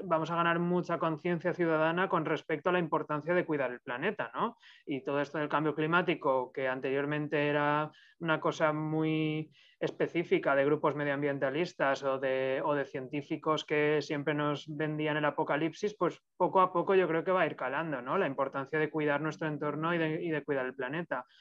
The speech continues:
Igualmente, eh, las relaciones sociales también van a cambiar, quiero decir, eh, la importancia de la solida-, de la solidaridad, la importancia de crear una comunidad cohesionada, todo este tipo de elementos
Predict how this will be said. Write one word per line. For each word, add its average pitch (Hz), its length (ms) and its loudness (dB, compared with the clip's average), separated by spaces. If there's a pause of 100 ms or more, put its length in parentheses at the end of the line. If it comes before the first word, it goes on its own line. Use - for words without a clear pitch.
(400)
Igualmente, 208 880 4
eh, 175 340 -2
las 156 180 4
relaciones 156 540 0
sociales 175 500 2
también 196 280 0
van 131 100 -2
a 123 80 -4
cambiar, 139 500 0
quiero 147 200 0
decir, 135 400 -4 (420)
eh, 156 180 -2
la 156 120 4
importancia 151 520 0
de 170 60 2
la 175 120 4
solida-, 160 500 0
de 151 200 -2
la 135 140 0
solidaridad, 131 640 -2
la 151 80 0
importancia 139 560 -4
de 180 80 2
crear 151 220 2
una 165 180 0
comunidad 156 560 2
cohesionada, 139 720 0
todo 139 140 -2
este 170 200 -6
tipo 175 220 0
de 165 80 2
elementos 160 640 0